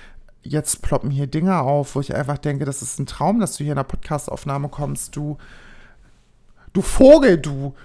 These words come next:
du böser Bub, du. Ähm, wow, peinlich, ist egal, jetzt weiter im Text. <laughs> Ähm, Trauer ist natürlich auch ein Prozess, ne, den man,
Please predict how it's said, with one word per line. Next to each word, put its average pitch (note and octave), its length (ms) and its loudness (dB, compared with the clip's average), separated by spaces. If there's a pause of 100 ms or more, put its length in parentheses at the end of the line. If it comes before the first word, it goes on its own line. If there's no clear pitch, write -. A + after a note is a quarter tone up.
(120)
du E3+ 100 -4
böser G#3+ 440 4
Bub, G#3+ 400 -2
du. C3+ 260 -8 (380)
Ähm, D3 420 2
wow, A#2 340 -6
peinlich, F#2 540 -8
ist - 120 -10
egal, C3 280 -2
jetzt - 240 -8
weiter C#3 260 -2
im E3+ 80 -2
Text. - 540 -2
<laughs> - 40 0 (380)
Ähm, F3 520 2 (1200)
Trauer F3+ 360 2
ist - 140 -4
natürlich D#3+ 400 -4
auch C#3 100 -4
ein C#3+ 120 -6
Prozess, - 580 -4
ne, D3 400 -2 (480)
den E3+ 180 2
man, D3 540 -2